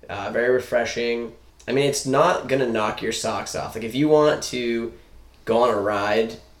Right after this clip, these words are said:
and have one or two of something, like, this is not for you. This is a session beer, and I think it does it really, really well. I would give it an eight point three,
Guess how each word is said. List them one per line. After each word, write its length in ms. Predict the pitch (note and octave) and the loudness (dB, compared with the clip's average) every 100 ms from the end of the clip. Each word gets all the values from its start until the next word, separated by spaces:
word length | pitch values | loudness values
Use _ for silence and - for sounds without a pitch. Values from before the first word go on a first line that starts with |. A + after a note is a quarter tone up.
| - | -8
and 80 | A2 | -4
have 220 | A#2 A2+ | -2 -2
one 160 | G#2+ A2 | 0 0
or 100 | A2 | 0
two 200 | - A#2 | 0 0
of 100 | A2+ | 0
something, 360 | A#2 A#2 A#2 A#2 | -2 0 0 0
like, 100 | A2 | -2
this 140 | A2 | -4
is 100 | G#2 | -4
not 180 | G#2+ F#2+ | -6 -4
for 60 | |
you. 260 | B2 D#3+ D#3 - - - | -2 0 -2 -6 -20 -8
This 160 | A2 G#2+ | -4 -4
is 160 | G#2+ | -2
a 200 | - G#2 | 0 0
session 440 | F#2+ A#2 - E3 D#3 | 2 4 4 4 2
beer, 300 | B2 A2+ - - - - - - | 4 2 0 -18 -20 -20 -12 2
and 100 | C#3+ | 6
I 80 | D#3+ | 8
think 140 | G#3 | 8
it 40 | |
does 140 | F#3 F3+ | 8 6
it 100 | - | 2
really, 240 | C3 C3+ | 2 2
really 180 | B2 A#2 | 4 2
well. 320 | G2+ E2 - - - - | 2 -2 -4 -18 -20 -12
I 180 | A2+ B2 | 0 4
would 120 | D#3 | 4
give 180 | C#3+ D3 | 8 10
it 260 | D3 - - | 10 6 -2
an 260 | A#2+ A#2+ A#2+ | -2 0 2
eight 160 | B2 B2+ | 0 0
point 220 | A2+ - | -2 -4
three, 180 | A2+ | -10